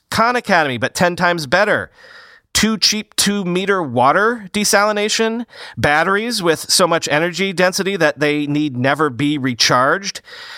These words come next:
nanotechnology, self-repairing wood, flexible glass, translucent steel, quantum computers that accurately simulate physical chemistry, completely new kinds of matter, better catalysts for all major existing chemical processes, end quote.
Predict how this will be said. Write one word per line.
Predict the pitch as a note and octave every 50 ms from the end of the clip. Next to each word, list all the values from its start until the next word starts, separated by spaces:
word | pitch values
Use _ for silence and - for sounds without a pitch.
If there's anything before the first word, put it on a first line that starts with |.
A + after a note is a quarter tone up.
| - - -
nanotechnology, | C3 G#3 A#3+ C4 C4+ C4 - B3 G3+ - G3 E3+ D#3 D3+ C#3+ A2+ B2 A2 E2+ D#2 - _ _ _ _
self-repairing | - - - F#3 F3+ F3+ - F#3 - - G3 F#3+ F#3 F#3 E3+ D#3+
wood, | D#3+ G3 A#3+ C4+ B3+ A3+ F3+ C3 A2+ F#2+
flexible | - - D3 C#3 - D3+ C#3 E3 D#3
glass, | C#3 A#2 C3+ E3+ G3 A3 A3 G#3 D#3 G#2+ - - - - -
translucent | - - D3+ C#3 C#3 B2+ C#3+ D3+ - - C3+ A2+
steel, | - - - G#3 G#3+ G#3+ G#3+ G3+ E3+ C3 G2 - _ - - - - - - - -
quantum | - - C#3+ D3+ D#3+ - F3+ E3+
computers | - F3+ D#3+ - - F3+ F3 E3 G3 G#3 F#3+ D#3
that | D#3 C#3+ - -
accurately | C#3+ D3 D#3 - - E3 D#3 - D#3 C#3
simulate | B2+ - - - E3+ D#3+ E3+ D#3+ D#3 C#3 B2+
physical | - - - E3 D#3 D3+ D#3 - C#3+ A2
chemistry, | - - - D#3 C#3+ D#3 D#3+ - - - F#3+ F#3+ G#3 A3 A3+ - - - - - - - - - _ -
completely | - B2+ - - D3+ C#3 - C3+ B2+
new | B2+ C3 C3
kinds | - - C#3 C3 C3+ B2 A2
of | A#2 G2+
matter, | A#2 A2+ A#2+ B2+ B2+ C3 C#3 D#3 G3+ A#3+ C4+ C4+ A3 - _ _ _ -
better | G#2 G2 D3 E3 F3+ G#3+ G#3
catalysts | - - G3+ G#3 G#3+ A3+ A3+ A3 G#3+ - -
for | - G#3+ - -
all | G3+ G#3+ A3+
major | A3 G#3+ A3 A3 F#3 G#3+
existing | G3 G3+ G3 E3+ F3+ A3 A3 - G#3+ G#3 G#3
chemical | - - A3 A#3 C4 B3+ - A#3
processes, | - - G3+ E3+ E3 - - D3+ - - D#3+ C#3+ B2+ A2+ G2+ F2+ E2+ E2+ - -
end | - A2 G#2+ G#2+
quote. | - - B2 G#2+ F#2 E2 - - - -